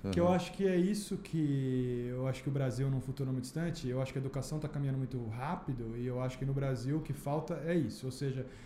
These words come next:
Speaker 1: a gente conseguir uma, uma qualidade na educação e pôr a mão na massa.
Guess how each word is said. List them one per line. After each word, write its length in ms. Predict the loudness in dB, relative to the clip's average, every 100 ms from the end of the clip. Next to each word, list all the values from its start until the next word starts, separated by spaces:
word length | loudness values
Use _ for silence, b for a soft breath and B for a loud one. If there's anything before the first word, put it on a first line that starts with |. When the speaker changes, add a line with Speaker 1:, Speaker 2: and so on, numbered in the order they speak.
| B
Speaker 1:
a 40 | -2
gente 120 | -2
conseguir 380 | -2 -2 0 0
uma, 180 | 2 0
uma 320 | 0 -2 -4
qualidade 560 | -2 0 0 0 0 0
na 80 | 0
educação 720 | 0 -2 -2 -2 0 -2 -2
e 80 | -4
pôr 220 | 2 2
a 60 | 4
mão 180 | 2
na 100 | 0
massa. 360 | -2 -4 -8 -12